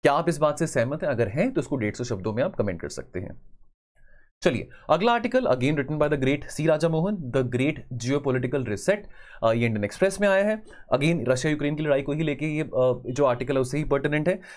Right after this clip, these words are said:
देखिए, अब यहाँ पे ना कुछ ये ट्रेंड्स की बात कर रहे हैं, कुछ इमर्जिंग जियोपॉलिटिकल ट्रेंड्स की बात कर रहे हैं कि जैसे मैंने अभी आपको पिछले आर्टिकल में भी बताया, सुहासिनी हैदर के आर्टिकल में भी, कि हर एक लड़ाई के बाद, इस तरह के बहुत बड़े इवेंट के बाद कुछ ना कुछ चेंजेस देखने को मिलते हैं।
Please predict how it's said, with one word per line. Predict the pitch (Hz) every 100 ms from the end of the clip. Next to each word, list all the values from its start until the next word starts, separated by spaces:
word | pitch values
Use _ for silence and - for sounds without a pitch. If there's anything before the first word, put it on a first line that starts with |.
| 254
देखिए, | 302
अब | 190
यहाँ | 151 170 226
पे | 220
ना | 285
कुछ | 294 -
ये | 277
ट्रेंड्स | 240 175 214
की | -
बात | 208 151 156
कर | 135
रहे | 110
हैं, | 110
कुछ | 185 185
इमर्जिंग | 165 160 160 226
जियोपॉलिटिकल | 131 170 190 180 208
ट्रेंड्स | 240 156 180
की | -
बात | 180 117 104
कर | 104
रहे | 98
हैं | 98
कि | 95 190
जैसे | 120 131 131
मैंने | 165 170
अभी | 160
आपको | 160 - 123
पिछले | 127 127 165
आर्टिकल | 127 127 135
में | 127
भी | 120
बताया, | 104 95 151
सुहासिनी | 131 117 110 131
हैदर | 127 113 113
के | 113
आर्टिकल | 104 90 - 90
में | 92
भी, | 175 - - -
कि | 277
हर | 294 254
एक | 269
लड़ाई | 147 135
के | 156 180
बाद, | 160 156
इस | 151
तरह | 170
के | 160
बहुत | 135 147 143
बड़े | 151
इवेंट | 120 127 147
के | 156
बाद | 147 147 - - - -
कुछ | 254
ना | 262
कुछ | 262 233
चेंजेस | 185 190
देखने | 175 165 170
को | 160
मिलते | 113 -
हैं। | 110 90